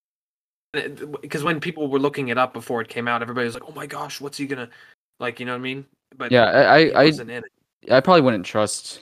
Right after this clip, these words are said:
Speaker 2: Google, like, thing, 'cause they ki-, I think they kinda autofill
Speaker 1: But
Speaker 2: stuff
Speaker 1: I've
Speaker 2: in.
Speaker 1: never, but I've never seen that before.
Speaker 2: Yeah, that is kinda strange. I don't, I don't know why that is.
Speaker 1: Strange?
Speaker 2: Um,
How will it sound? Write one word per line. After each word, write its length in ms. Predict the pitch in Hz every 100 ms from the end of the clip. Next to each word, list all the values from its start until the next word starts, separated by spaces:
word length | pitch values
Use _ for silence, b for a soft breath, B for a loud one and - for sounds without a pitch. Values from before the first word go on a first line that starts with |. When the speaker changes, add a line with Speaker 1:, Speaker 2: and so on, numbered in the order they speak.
| _
Speaker 2:
Google, 560 | - 107 104 104 104 110 _
like, 200 | 107 104
thing, 200 | - 101
'cause 100 | -
they 100 | 120
ki-, 120 | 113 131
I 100 | 113
think 140 | 139
they 80 | 127
kinda 220 | 131 110
autofill 460 | 92 101 107 - 117
Speaker 1:
But 40 | -
Speaker 2:
stuff 180 | 113
Speaker 1:
I've 80 | -
Speaker 2:
in. 60 | 220
Speaker 1:
never, 260 | 220 180 156
but 100 | 190
I've 100 | 185
never 200 | 226 202
seen 280 | - 208 175
that 180 | 110 107
before. 500 | 104 120 98 92 _ _ _ _ _ _ _ _ _ _ _
Speaker 2:
Yeah, 540 | 117 113 104 95 92 - -
that 160 | 135
is 120 | 135 -
kinda 180 | 113
strange. 460 | 107 113 101 95 95
I 80 | 117
don't, 120 | 107
I 100 | 113
don't 200 | 113 107
know 140 | 104 98
why 220 | 95 95
that 200 | 95 95
is. 300 | 95 95 98
Speaker 1:
Strange? 560 | - - - 123 120
Speaker 2:
Um, 360 | 101 95 95